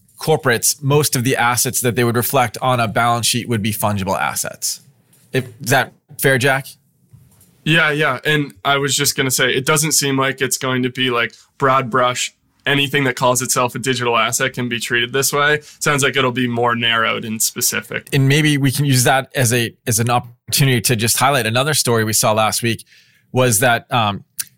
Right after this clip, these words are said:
Speaker 1: the world's largest custodian of assets by market value, uh, Bank of New York Mellon,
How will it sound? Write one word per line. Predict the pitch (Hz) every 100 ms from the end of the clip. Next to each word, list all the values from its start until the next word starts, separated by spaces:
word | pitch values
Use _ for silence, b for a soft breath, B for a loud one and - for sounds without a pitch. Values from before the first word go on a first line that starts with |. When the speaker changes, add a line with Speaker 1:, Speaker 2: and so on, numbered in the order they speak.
| -
Speaker 1:
the | 120
world's | 139 160 127
largest | 117 120 139 135 156 - -
custodian | 131 - 139 135 139 135 120 113 -
of | 120 104 -
assets | 117 131 - 123 107 -
by | 113
market | 110 120 135 143
value, | 110 104 101 98 98 104 -
uh, | 101 92
Bank | 123 123 123
of |
New | 123
York | 123 113 120
Mellon, | 127 135 110 98